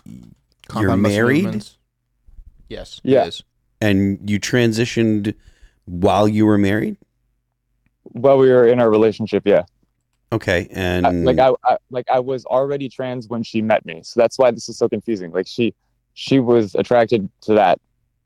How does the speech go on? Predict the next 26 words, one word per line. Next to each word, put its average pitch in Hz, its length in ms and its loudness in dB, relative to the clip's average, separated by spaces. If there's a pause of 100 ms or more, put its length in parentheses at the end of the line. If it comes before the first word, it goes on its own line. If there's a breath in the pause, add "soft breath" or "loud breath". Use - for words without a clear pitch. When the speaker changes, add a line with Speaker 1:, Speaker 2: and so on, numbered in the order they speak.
(200)
Speaker 3:
and 113 140 -4
I 107 80 2
was 104 120 -2
attracted 104 460 -2 (240)
to 107 240 2
her 104 320 0 (200)
like 101 260 0
that, 80 240 2 (220)
and 107 100 -6
now 104 320 2 (180)
we're, 110 260 2
we're 107 200 -2
not 117 380 0
that, 98 280 2 (380)
but 110 80 0
we're 104 100 0
still 117 400 2
in 104 80 -2
love, 95 400 2 (560)
and 101 140 -2
we're 92 60 2
still 139 180 2
attracted 131 460 0
to 104 100 -2
each 95 100 -4
other. 95 240 2